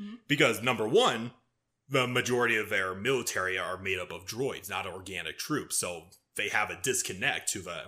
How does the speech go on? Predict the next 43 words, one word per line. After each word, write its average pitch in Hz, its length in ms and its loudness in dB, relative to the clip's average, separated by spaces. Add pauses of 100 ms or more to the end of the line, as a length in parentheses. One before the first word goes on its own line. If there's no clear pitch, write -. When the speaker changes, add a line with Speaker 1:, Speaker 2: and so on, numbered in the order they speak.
Speaker 2:
wider 90 280 -4
conflict 104 540 -6
and 76 80 -16
everything. 73 360 -10
Speaker 1:
And 233 100 -2
there 214 140 -6
isn't 220 260 -8
very 202 220 -8
many 202 220 -12
stories - 440 -12
to - 80 -14
tell 202 260 -12
unless 208 140 -4
Speaker 2:
Yeah. - 160 -2
Speaker 1:
they're 233 120 -4
broadcasting. - 680 -4
Speaker 2:
And 107 300 -2
number 95 260 0
two, 139 520 6 (760)
why 190 240 8
on 233 160 8
earth 139 260 6
would 127 120 6
they 113 160 8
let 113 360 2
Grievous 107 560 -2
be 127 140 -2
the 104 80 -6
Supreme 123 420 2
Commander 107 600 0
if 101 80 -2
they 107 120 0
knew 117 380 0
about 101 500 0
what 117 140 4
he 98 80 -6
truly 110 420 -2
was 92 440 -4
and 95 120 -6
the 98 120 -8
atrocities 82 760 -2
he's 82 160 -6
committed? 76 460 -10